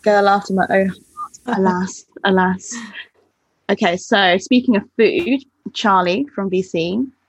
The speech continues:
Speaker 1: asks, "What is your favorite E C snack?" Sh-, "I like the shrimp crisps."
Speaker 2: Ooh, such a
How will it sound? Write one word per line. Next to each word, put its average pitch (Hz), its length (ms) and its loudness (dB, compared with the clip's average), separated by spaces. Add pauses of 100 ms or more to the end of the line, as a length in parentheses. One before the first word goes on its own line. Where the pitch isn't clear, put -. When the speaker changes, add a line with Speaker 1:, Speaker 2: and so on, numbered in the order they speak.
(140)
Speaker 1:
asks, 180 440 0 (260)
"What 226 260 2
is 302 100 -2
your 277 100 2
favorite 214 520 0
E 190 160 2
C 190 260 -2
snack?" - 520 -6 (120)
Sh-, - 220 -16 (180)
"I 180 140 2
like 170 280 0
the 175 60 -2
shrimp - 420 -4
crisps." - 480 -10 (1040)
Speaker 2:
Ooh, 254 640 4
such 269 300 0
a 311 80 2